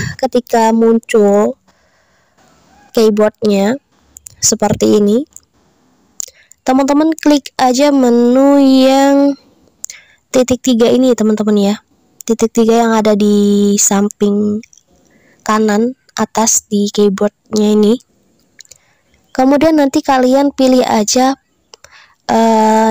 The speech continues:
yang tombol papan klip, atau biasanya tuh di Android lain itu ada langsung namanya clipboard ya. Kebetulan di sini di H P saya papan klip. Kemudian kalau udah kalian klik,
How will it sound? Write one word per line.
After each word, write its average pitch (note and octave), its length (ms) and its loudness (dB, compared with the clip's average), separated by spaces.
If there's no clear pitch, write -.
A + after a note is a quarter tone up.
yang G#3+ 480 -2
tombol G#3+ 320 0
papan A3+ 400 -2
klip, A3+ 240 -2
atau A#3+ 560 0
biasanya A3 560 0
tuh A#3+ 80 -4
di A3 320 2
Android G#3+ 320 0
lain G#3 240 0
itu A#3+ 160 0
ada A3+ 160 2
langsung A3 480 -2
namanya G#3+ 320 0
clipboard A3+ 720 -2
ya. G3 240 -2
Kebetulan A3+ 480 0
di A3+ 80 -2
sini A#3 240 0
di A3+ 80 2
H G#3+ 80 0
P - 80 -6
saya G#3 240 0
papan G#3 320 -6
klip. G#3 160 -4
Kemudian C#4 320 0
kalau B3+ 240 0
udah A3+ 160 0
kalian A3+ 320 -2
klik, A3+ 240 -2